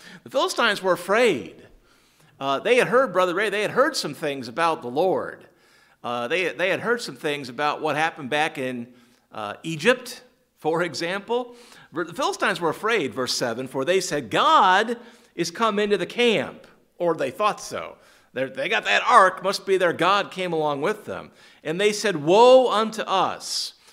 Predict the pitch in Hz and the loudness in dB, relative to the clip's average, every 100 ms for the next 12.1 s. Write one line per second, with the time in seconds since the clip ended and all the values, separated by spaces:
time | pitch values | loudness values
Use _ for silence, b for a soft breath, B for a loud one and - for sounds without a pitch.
0 | B B - 156 120 190 220 190 151 147 | B B -4 -4 -2 -2 0 -2 -4 -2
1 | 180 254 196 135 220 226 175 220 220 180 | 0 0 0 -4 -2 -2 -4 -2 -2 -4
2 | 151 208 214 185 175 175 B B - 214 | -6 -2 -2 -2 -6 -12 B B -6 -2
3 | 208 208 175 - 196 196 123 90 127 190 | -2 -2 -6 -4 0 0 0 -2 -6 -4
4 | 196 240 202 175 170 170 B B 147 180 | -2 -2 0 0 0 -4 B B -14 -4
5 | 208 185 190 175 180 151 175 214 190 123 | -2 0 -2 -2 -4 -2 0 0 0 -4
6 | 147 147 120 151 180 170 127 127 190 226 | -6 -8 -6 -2 0 0 -2 -6 -6 -8
7 | 156 117 110 113 101 120 113 113 104 - | -6 -8 -8 -12 -12 -6 -4 -4 -6 -12
8 | B B B - 113 110 110 147 131 190 | B B B -10 -6 -4 -4 -6 -6 -2
9 | 185 143 143 123 - - 147 180 180 175 | -2 0 -4 -6 -10 -8 -4 -2 -2 -2
10 | 185 160 156 160 143 120 98 85 85 123 | -4 -6 -4 -2 -2 -4 -8 -10 -8 -2
11 | 247 254 247 202 240 - 147 123 - 123 | 0 0 0 2 0 -2 -8 -8 -6 -6
12 | 95 | -8